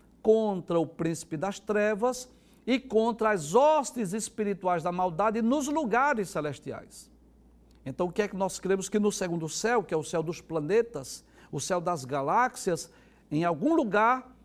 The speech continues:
existe ali um reino organizado onde Satanás controla e domina este grupo de seres espirituais da maldade que estão a serviço de Satanás e estão em plena liberdade.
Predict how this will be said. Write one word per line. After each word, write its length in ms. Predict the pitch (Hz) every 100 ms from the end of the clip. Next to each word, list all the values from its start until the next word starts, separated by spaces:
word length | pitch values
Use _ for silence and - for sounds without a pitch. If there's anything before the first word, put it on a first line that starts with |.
| _
existe 500 | 175 185 139 208 202
ali 140 | 185 196
um 100 | 196
reino 600 | 120 131 220 269 254 208
organizado 720 | 180 175 170 139 156 170 196 - - -
onde 240 | 170 180
Satanás 640 | 175 196 196 165 180 - -
controla 720 | - 247 247 240 202 214 208
e 40 |
domina 560 | 185 196 170 170 185 190 - - _
este 580 | 190 220 254 - - 233
grupo 460 | 180 208 247 247 214
de 120 | 220
seres 480 | - - 202 196 156
espirituais 760 | 214 - 196 190 170 170 165
da 100 | 180
maldade 480 | 185 196 160 190 196
que 80 | 220
estão 320 | - 202 220 - - _
a 260 | - 233 262 -
serviço 540 | - 220 175 190 196
de 140 | 170 170
Satanás 480 | 175 165 165 165
e 40 | 190
estão 280 | 180 190 208
em 60 |
plena 260 | - 185 180
liberdade. 420 | 170 165 135 -